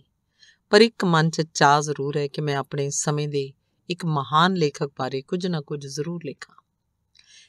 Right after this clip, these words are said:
ਮੇਰੀ ਉਹਨਾਂ ਦੀ ਜਾਣ ਪਛਾਣ ਦਿੱਲੀ ਪੰਜਾਬੀ ਅਕੈਡਮੀ ਦੇ ਕਿਸੇ ਸਾਹਿਤ ਸਮਾਗਮ 'ਚ ਅੱਜ ਤੋਂ ਕੋਈ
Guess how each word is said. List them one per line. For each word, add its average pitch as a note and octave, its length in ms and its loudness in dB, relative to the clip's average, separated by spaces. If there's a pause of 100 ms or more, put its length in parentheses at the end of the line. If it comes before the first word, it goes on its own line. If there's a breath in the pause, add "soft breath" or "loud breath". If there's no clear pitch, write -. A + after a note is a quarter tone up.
(140)
ਮੇਰੀ A3 260 8
ਉਹਨਾਂ F#3+ 240 2
ਦੀ E3+ 120 0
ਜਾਣ D3+ 280 0
ਪਛਾਣ C#3+ 460 -6
ਦਿੱਲੀ C#3 340 -4
ਪੰਜਾਬੀ D3 600 -2
ਅਕੈਡਮੀ C#3+ 420 -4
ਦੇ C#3+ 140 -6
ਕਿਸੇ C#3 420 -4 (340 soft breath)
ਸਾਹਿਤ F3+ 460 0
ਸਮਾਗਮ C#3 560 0
'ਚ D3+ 160 -2
ਅੱਜ C#3 180 -2
ਤੋਂ C#3+ 120 -2
ਕੋਈ C#3+ 160 -4